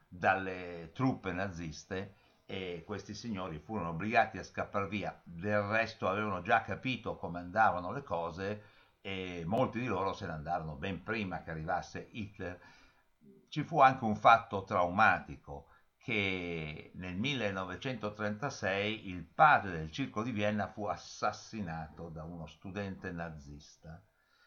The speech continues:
da un suo studente nazista, che poi i nazisti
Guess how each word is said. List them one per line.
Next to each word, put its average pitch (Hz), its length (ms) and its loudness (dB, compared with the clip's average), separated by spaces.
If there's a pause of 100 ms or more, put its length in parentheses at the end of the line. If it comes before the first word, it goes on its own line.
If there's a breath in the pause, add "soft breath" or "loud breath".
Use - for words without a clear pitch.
(120)
da - 180 -6
un 98 140 -2
suo 156 260 4
studente 107 500 -4
nazista, 95 640 -6 (280 loud breath)
che 147 120 -6
poi 147 360 -2
i - 20 -8
nazisti 135 840 -4